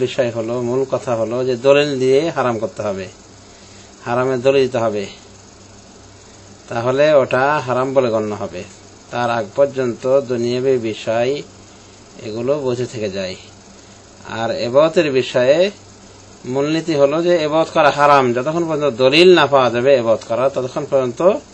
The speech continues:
কোনো এবাদত করা যাবে না নিজের পক্ষ থেকে। তো দুনিয়াবী বিষয়ে, বৈষয়িক বিষয়ে এটাই হলো মূল, যে ওগুলো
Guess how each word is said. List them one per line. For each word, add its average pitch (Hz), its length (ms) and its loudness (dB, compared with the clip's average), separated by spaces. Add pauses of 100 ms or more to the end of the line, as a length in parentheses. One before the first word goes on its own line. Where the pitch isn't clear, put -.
(640)
কোনো 175 180 2 (200)
এবাদত 139 300 4 (100)
করা 123 200 4
যাবে 110 120 0
না 110 120 -4
নিজের 113 260 -4
পক্ষ - 140 -6 (160)
থেকে। 101 240 -8 (1200)
তো - 100 -20 (140)
দুনিয়াবী 143 400 0 (140)
বিষয়ে, 135 360 2 (160)
বৈষয়িক 135 420 -2 (100)
বিষয়ে 131 360 0 (1700)
এটাই 170 300 6
হলো 170 140 6 (100)
মূল, 170 180 6 (340)
যে 147 100 -2 (120)
ওগুলো 151 200 2